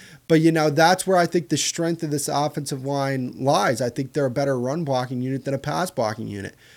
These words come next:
But overall, good unit. I think it'll get the job done. I've seen teams win Super Bowls with worse offensive lines than this one. This is still a very good unit. Like, don't get it twisted. Even though we're worried about, you know, the left tackle position with Tyron Smith, and if we're gonna have a left guard,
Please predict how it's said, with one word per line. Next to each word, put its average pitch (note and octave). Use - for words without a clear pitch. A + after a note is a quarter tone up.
But E3+
overall, G#3+
good E3+
unit. G3
I D3
think D#3+
it'll E3+
get E3
the D3+
job D3+
done. F#3
I've C#3+
seen E3+
teams E3+
win D#3+
Super E3
Bowls E3
with C#3
worse C#3+
offensive D#3
lines D3+
than C3
this C#3+
one. F3+
This F#3
is D#3
still G#3+
a F3+
very E3+
good D3
unit. D#3
Like, C3
don't E3+
get E3+
it D3
twisted. D3+
Even D#3+
though D#3
we're C#3
worried D3
about, C3+
you C#3
know, C#3
the C3
left D3
tackle C#3+
position C3+
with B2
Tyron C3+
Smith, C#3
and A#2
if B2
we're C#3
gonna C3
have B2
a -
left C3
guard, B2+